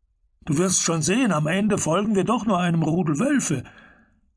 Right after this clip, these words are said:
Sorge hatte sich in die Herzen der vier Männer geschlichen. Jeder dachte an die Worte des alten Mannes, der sie vor einer todbringenden Bestie aus den Bergen gewarnt hatte.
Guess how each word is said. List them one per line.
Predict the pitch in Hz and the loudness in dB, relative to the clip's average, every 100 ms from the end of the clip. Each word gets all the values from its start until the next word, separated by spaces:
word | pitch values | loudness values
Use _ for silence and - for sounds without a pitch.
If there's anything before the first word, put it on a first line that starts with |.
| _ _ _ _ _ _ _ _ _ _ _ _ _ _ - | _ _ _ _ _ _ _ _ _ _ _ _ _ _ -12
Sorge | - 151 170 151 139 | -4 0 0 -2 -2
hatte | 127 147 160 | -4 -2 -2
sich | 139 123 | -2 -2
in | 123 | -2
die | 110 | -2
Herzen | 151 - - 123 | -4 -4 -6 -4
der | 127 | -6
vier | - 139 135 | -2 -2 -2
Männer | 139 127 123 | -4 -2 -2
geschlichen. | 120 143 113 120 - - - - - _ _ _ _ | -2 -2 -2 -4 -8 -14 -20 -20 -20 _ _ _ _
Jeder | 135 156 175 160 | -2 0 0 -2
dachte | 160 160 - - | -2 -2 -4 0
an | 180 156 | 2 2
die | 143 | 0
Worte | 131 156 151 156 | 0 -2 -2 -2
des | 131 185 | -2 -2
alten | 156 151 143 | -2 0 0
Mannes, | 156 151 131 101 - - | 0 0 0 -2 -4 -4
der | 143 127 | -4 -2
sie | 135 | -4
vor | - 160 | -4 -4
einer | 147 127 120 | -4 -6 -4
todbringenden | 175 202 196 - 156 170 160 139 123 | -2 -2 -4 -4 0 2 2 0 -2
Bestie | 143 156 - 170 | -4 -4 -4 -2
aus | 160 151 | -2 -2
den | 147 131 | -2 -2
Bergen | 151 139 113 117 | -2 -2 -2 -2
gewarnt | 123 127 120 113 | -2 0 0 -2
hatte. | 120 127 | -4 -4